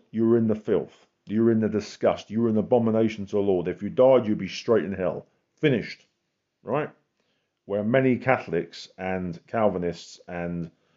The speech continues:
many other false denominations in Christ, i e the Jehovah's Witnesses and the Mormons, they're going to hell. Because they are not changed in character.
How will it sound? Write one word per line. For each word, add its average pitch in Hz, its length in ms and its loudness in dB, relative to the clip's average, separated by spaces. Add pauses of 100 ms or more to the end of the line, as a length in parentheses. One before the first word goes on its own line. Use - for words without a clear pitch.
(380)
many 139 320 0
other 123 180 6
false 110 320 2
denominations 98 720 -2
in 90 140 -4
Christ, 85 560 0 (440)
i 92 160 -2
e 92 360 -4 (600)
the - 80 -20
Jehovah's 95 440 -2
Witnesses 92 500 -4
and 87 100 -6
the 90 40 -4
Mormons, 123 540 0 (300)
they're 95 120 -2
going 98 220 0
to 85 100 -6
hell. 76 240 -8 (880)
Because 127 540 2
they 107 140 2
are 113 140 4
not 120 280 2
changed 110 460 0
in 110 100 -2
character. 117 480 0